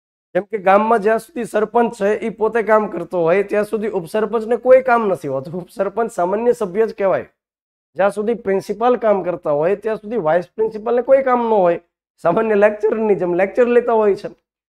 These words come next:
તો અહીંયા આગળ જ્યાં સુધી રાષ્ટ્રપતિ એકદમ અડીખમ હોય, કામ કરવા માટે સક્ષમ હોય, ત્યાં સુધી ઉપરાષ્ટ્રપતિ શું કરશે? આ જે ઉપરાષ્ટ્રપતિ હશે એને એક પરમેનન્ટ કામ સોંપ્યું છે કે જ્યાં સુધી રાષ્ટ્રપતિ અડીખમ છે ત્યાં સુધી તમારે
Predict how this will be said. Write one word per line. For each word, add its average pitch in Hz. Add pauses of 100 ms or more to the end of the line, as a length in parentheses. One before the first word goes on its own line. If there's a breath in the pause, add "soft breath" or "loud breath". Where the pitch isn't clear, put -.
(220)
તો 226
અહીંયા 220
આગળ 247
જ્યાં 214
સુધી 226
રાષ્ટ્રપતિ 220
એકદમ 208
અડીખમ 208
હોય, 185
કામ 208
કરવા 202
માટે 185
સક્ષમ 160
હોય, 175
ત્યાં 190
સુધી 202
ઉપરાષ્ટ્રપતિ 196
શું 127
કરશે? - (640)
આ 170
જે 196
ઉપરાષ્ટ્રપતિ 214
હશે 180 (140)
એને 190
એક 202
પરમેનન્ટ 202
કામ 190
સોંપ્યું 117
છે - (640)
કે 165
જ્યાં 185
સુધી 208
રાષ્ટ્રપતિ 240
અડીખમ 202
છે 180
ત્યાં 190
સુધી 202
તમારે 180